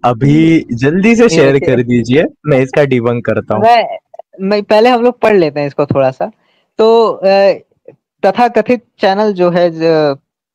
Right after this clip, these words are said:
Speaker 2: अ, जो विरोधी पक्ष का वीडियो बनाता रहता है, वो क्लेम करता है ये सब दिखा के कि ये देखो,
Speaker 1: आरटीआई।
Speaker 2: अब, अब आरटीआई, हाँ, आरटीआई हम लोगों ने डाली इसको और, अ, देखो इसमें बुद्ध का कोई evidence नहीं दे रहा है, या साई का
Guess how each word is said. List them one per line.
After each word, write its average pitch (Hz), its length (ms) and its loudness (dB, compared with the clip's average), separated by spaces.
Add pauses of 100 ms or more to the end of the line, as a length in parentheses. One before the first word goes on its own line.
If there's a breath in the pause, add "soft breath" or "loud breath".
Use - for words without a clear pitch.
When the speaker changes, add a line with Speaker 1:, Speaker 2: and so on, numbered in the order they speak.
(220)
Speaker 2:
अ, 135 320 0
जो 139 500 -2 (120)
विरोधी 160 320 0
पक्ष - 360 -6 (300)
का 165 80 0
वीडियो 151 280 0
बनाता 147 320 -2
रहता 139 280 -2
है, 139 220 -6 (640)
वो 160 180 -2
क्लेम 190 320 -2
करता 185 300 -2
है 185 140 0
ये 180 80 0
सब 175 220 -4
दिखा 170 320 0
के 170 200 -2
कि 185 460 0
ये 156 220 0
देखो, 156 260 -2
Speaker 1:
आरटीआई। 131 400 2
Speaker 2:
अब, 170 120 0
अब 170 420 -2 (240)
आरटीआई, 160 400 0
हाँ, 120 360 -6
आरटीआई 165 760 0
हम 151 200 -4
लोगों 160 200 -2
ने 160 80 -4
डाली 151 300 0
इसको 214 420 -2
और, 147 320 0
अ, 147 1000 -4
देखो 160 360 0
इसमें 170 380 -2
बुद्ध 160 180 -2
का 160 140 -2
कोई 160 200 0
evidence 151 380 -2
नहीं 151 140 -2
दे 143 140 0
रहा 135 140 0
है, 135 160 0
या 139 120 2
साई 151 320 -2
का 151 160 -2